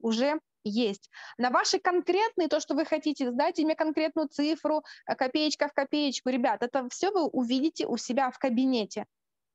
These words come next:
Наш кабинет живой, он с нами общается, он с нами разговаривает. Всё.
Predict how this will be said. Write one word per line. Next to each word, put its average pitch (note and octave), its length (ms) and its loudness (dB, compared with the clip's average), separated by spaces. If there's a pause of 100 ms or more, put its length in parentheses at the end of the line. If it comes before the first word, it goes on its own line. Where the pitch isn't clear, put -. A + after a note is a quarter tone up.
(400)
Наш D#4+ 220 0
кабинет E4 400 4
живой, B3+ 320 4
он A#3 100 2
с - 80 -6
нами D4 200 2
общается, A#3+ 500 0
он A3+ 80 -4
с - 60 -12
нами B3 200 0
разговаривает. B3+ 1200 0 (260)
Всё. G#3 300 -4